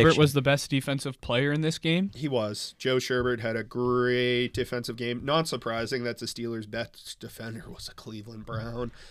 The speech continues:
Speaker 2: Um, but the thing is, is I think T J Watt's now gonna be out for a few weeks. He
Speaker 1: Yeah.
Speaker 2: has an injury.
Speaker 3: That's
Speaker 1: a little
Speaker 3: huge.
Speaker 1: scary
Speaker 3: That
Speaker 1: for the
Speaker 3: was
Speaker 1: Steelers
Speaker 3: huge.
Speaker 1: fans there.
Speaker 3: Yeah, for sure. You
Speaker 1: But
Speaker 3: never wanna see that happen.
Speaker 1: walked off. He's, he's strong. He gets over injuries pretty quick. So
Speaker 3: Yeah, he does.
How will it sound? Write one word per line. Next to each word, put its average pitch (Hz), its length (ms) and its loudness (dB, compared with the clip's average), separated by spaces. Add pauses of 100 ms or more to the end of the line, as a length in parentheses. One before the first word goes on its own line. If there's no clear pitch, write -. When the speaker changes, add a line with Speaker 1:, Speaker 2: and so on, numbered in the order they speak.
(120)
Speaker 2:
Um, 131 500 0
but 160 280 6 (240)
the 143 100 -2
thing 151 240 0
is, 147 220 2
is 123 140 -4
I 120 60 -2
think 143 240 -6
T 143 140 -6
J 127 320 0
Watt's 107 400 -2
now 117 140 -2
gonna 110 180 -4
be 107 140 -4
out 104 160 -4
for 117 160 -8
a 104 60 -6
few 107 260 -6
weeks. 107 240 -4
He 113 60 2
Speaker 1:
Yeah. 110 300 6
Speaker 2:
has 107 100 2
an 113 100 -2
injury. 113 160 -2
Speaker 3:
That's 147 240 0
Speaker 1:
a - 40 -2
little 123 260 4
Speaker 3:
huge. 117 60 4
Speaker 1:
scary 120 460 6
Speaker 3:
That 123 120 0
Speaker 1:
for 131 60 2
the 139 40 0
Speaker 3:
was 131 160 0
Speaker 1:
Steelers 104 360 2
Speaker 3:
huge. 113 100 0
Speaker 1:
fans 98 280 0
there. 95 180 2
Speaker 3:
Yeah, 90 200 0
for - 140 -8
sure. 107 440 -8
You 120 120 -2
Speaker 1:
But 120 160 8
Speaker 3:
never 117 120 4
wanna 131 180 0
see 123 160 -6
that 107 260 -8
happen. 107 480 -14
Speaker 1:
walked 131 340 2
off. 120 340 2 (220)
He's, 131 380 0
he's 127 240 2
strong. 110 420 4
He 107 140 0
gets 107 220 2
over 104 220 2
injuries 98 360 -2
pretty 98 200 -2
quick. 90 360 -6
So - 180 -4
Speaker 3:
Yeah, 95 80 0
he 95 60 -2
does. 104 420 -12